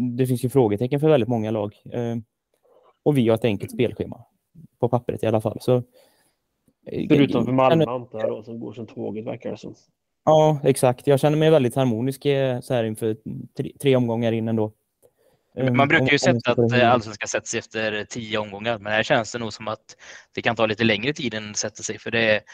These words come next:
Speaker 3: det är nog där tillbaka det här jämnt igen, men kanske att då Malmö kan dra iväg här. Och det, det är väl det som, som, alltså, vi ska med oss, att vi kan också få en jävligt bra vår här nu sett i spelschemat.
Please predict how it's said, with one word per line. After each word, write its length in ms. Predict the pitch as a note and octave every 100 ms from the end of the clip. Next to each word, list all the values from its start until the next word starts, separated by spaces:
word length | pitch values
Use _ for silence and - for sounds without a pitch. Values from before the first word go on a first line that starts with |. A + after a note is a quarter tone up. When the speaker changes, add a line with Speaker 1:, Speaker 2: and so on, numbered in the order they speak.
| - - _ _
Speaker 3:
det 120 | -
är 60 | A#2
nog 320 | G3 E3 A2+
där 120 | C3+
tillbaka 400 | B2 C#3 B2 -
det 60 | F3+
här 220 | C#3+ G2+ F#2+ _ _ - - -
jämnt 400 | B2 A2+ G#2+ -
igen, 280 | A#2+ G#2+ G2 _
men 140 | A2 G#2+
kanske 280 | A2+ G#2
att 100 | A2
då 140 | - G#2
Malmö 420 | G#2 G2 G2+ G2+ - _ _ _ _
kan 140 | - G#2+
dra 100 | G#2
iväg 200 | A2 A#2+
här. 80 | A2
Och 60 |
det, 100 | B2+ B2
det 120 | C3
är 40 |
väl 120 | C3
det 180 | B2+ C3+
som, 260 | - C3 B2 - - - _ _
som, 360 | - A#2 A2+ A2+ _
alltså, 260 | A2+ A2+
vi 180 | G#2+ A2+
ska 180 | A2+ F3
med 200 | D3 G#2
oss, 120 | G2+
att 100 | - _
vi 200 | A#2 C3
kan 180 | - D3+
också 300 | - - E3
få 180 | C#3
en 60 | A2+
jävligt 300 | A#2+ G#2+ G2+
bra 160 | A2 G#2+
vår 200 | G#2 G#2
här 200 | G#2 G2
nu 160 | F#2+
sett 300 | - G2+ - G#2+
i 20 |
spelschemat. 640 | - A2+ G#2+ A2+ G#2 A2